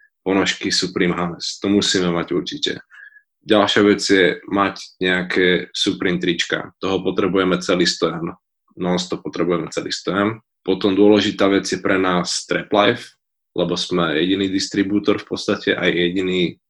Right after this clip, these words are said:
priestor, kde to kúpiš, okrem dropov na ich oficiálnej stránke. Čiže Trap Life, mikiny, trička,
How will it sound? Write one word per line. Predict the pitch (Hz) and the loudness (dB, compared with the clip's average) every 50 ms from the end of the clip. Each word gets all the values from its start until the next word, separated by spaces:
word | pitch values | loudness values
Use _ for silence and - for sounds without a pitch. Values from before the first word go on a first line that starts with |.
| _ _ _ | _ _ _
priestor, | - - 87 90 87 - - - 101 92 85 87 | -4 -2 0 0 0 0 -2 0 0 0 0 0
kde | 92 87 - | -2 -2 -2
to | - | -2
kúpiš, | - 104 92 92 - 110 95 - - - | -2 -2 -2 2 2 2 2 2 0 -6
okrem | 85 - - 92 85 82 | -6 -4 -2 -2 -2 -2
dropov | 80 82 78 76 - - 101 92 87 87 | -2 -2 -4 -4 -2 -2 0 0 0 0
na | 87 85 | -2 -2
ich | 82 78 - | -2 -2 -4
oficiálnej | 80 - - 82 - - 85 87 85 | -6 -8 -8 -8 -6 -4 -4 -4 -4
stránke. | - - - 85 82 85 85 85 113 120 131 - _ _ _ _ _ _ _ _ _ | -6 -6 -6 -6 -4 -4 -4 -2 -2 -4 -4 -4 _ _ _ _ _ _ _ _ _
Čiže | - - - 87 - 90 90 | -10 -8 -4 -4 -4 -4 -2
Trap | 101 101 104 104 - 117 | 0 0 0 2 2 2
Life, | 107 101 98 90 87 - - - | 2 2 2 0 -2 -4 -6 -4
mikiny, | 92 95 92 92 92 - 95 95 92 90 90 90 - - | -2 0 0 0 -2 -4 -2 0 0 0 -2 -4 -8 -12
trička, | _ - - 87 82 - - - 92 90 87 - - | _ -8 -8 -8 -6 -6 -6 -2 0 0 0 -2 -4